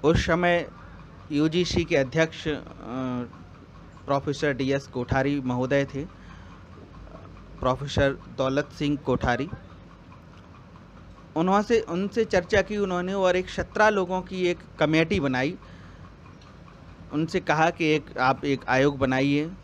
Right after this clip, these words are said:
उन्नीस सौ चौंसठ में उन्होंने उस आयोग के, अ, को स्वीकारा कि जी हम बनाएंगे और उन्होंने जो है एक सत्रह लोगों की कमेटी बनाई और जिसके अध्यक्ष दौ-, डीएस कोठारी साहब रहे और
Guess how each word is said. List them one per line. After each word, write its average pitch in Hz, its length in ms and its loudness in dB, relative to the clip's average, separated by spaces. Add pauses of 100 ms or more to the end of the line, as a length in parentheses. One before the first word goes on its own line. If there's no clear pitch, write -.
(220)
उन्नीस 135 260 0
सौ 139 100 2
चौंसठ 123 420 -4
में 139 140 -2
उन्होंने 160 480 -2
उस 165 200 -8
आयोग 131 400 -2
के, 131 320 -2
अ, 113 60 -12 (1200)
को 120 100 -2
स्वीकारा 143 500 4
कि 180 180 -6
जी 127 180 -4
हम 113 180 -6
बनाएंगे 123 360 -4
और 156 200 0
उन्होंने 175 380 -2
जो 175 140 -2
है 180 140 2
एक 180 120 -4
सत्रह 185 360 2
लोगों 170 300 0
की 175 140 -6
कमेटी 135 460 -2
बनाई 131 340 -4 (600)
और 131 400 0
जिसके 160 300 -4
अध्यक्ष 143 460 2
दौ-, 127 600 -4
डीएस 139 280 2
कोठारी 135 420 2
साहब 135 300 2
रहे 131 220 2 (1400)
और 196 320 2